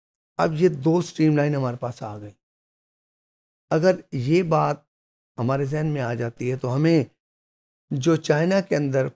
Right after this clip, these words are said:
post two ten डेवलपमेंट है, उसको समझने में आसान हो जाता है। अब इसका मतलब ये है कि हमारे पास दो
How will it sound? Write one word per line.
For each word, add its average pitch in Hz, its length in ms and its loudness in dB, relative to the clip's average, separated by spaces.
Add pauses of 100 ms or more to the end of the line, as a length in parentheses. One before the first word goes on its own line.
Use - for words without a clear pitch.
(140)
post 226 320 8
two 233 200 4
ten 202 160 6
डेवलपमेंट 151 540 4
है, 127 140 -2
उसको - 280 -6
समझने 151 380 -2
में 147 120 -2
आसान 123 320 -6
हो 110 80 -10
जाता 101 280 -14
है। 98 100 -16 (1040)
अब 233 140 4
इसका 247 260 6
मतलब 254 280 6
ये 233 180 8
है 240 60 6
कि 233 100 0
हमारे 190 340 6
पास 185 460 4 (300)
दो 170 400 10